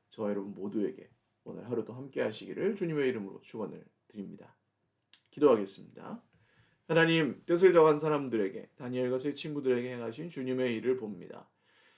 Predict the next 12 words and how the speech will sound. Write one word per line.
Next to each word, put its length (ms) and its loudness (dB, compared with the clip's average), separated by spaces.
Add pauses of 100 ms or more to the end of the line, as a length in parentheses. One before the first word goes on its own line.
(240)
사람에게 400 8
존귀 300 2
여김을 360 6
받게 280 -6
하시고 600 -12 (320)
또 460 2 (140)
정말 340 -8
하나님께서 580 -2
기적을 360 4
일으켜주시고 800 -4 (420)
환경을 360 4
바꿔주시고 720 2